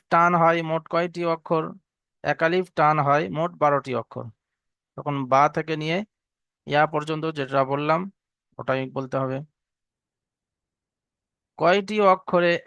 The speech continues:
একদমই টান হবে না? দুইটি অক্ষর, আলিফ এবং হামজা। কয়টি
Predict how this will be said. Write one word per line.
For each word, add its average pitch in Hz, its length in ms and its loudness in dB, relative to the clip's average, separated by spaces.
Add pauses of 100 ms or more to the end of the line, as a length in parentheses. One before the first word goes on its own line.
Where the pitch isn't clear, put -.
একদমই 185 460 -2 (100)
টান 175 200 4
হবে 131 240 0
না? 120 140 -4 (1800)
দুইটি 180 340 -2
অক্ষর, 123 300 -2 (280)
আলিফ 214 240 0 (260)
এবং 156 160 -2 (100)
হামজা। 123 380 -2 (1400)
কয়টি 196 320 2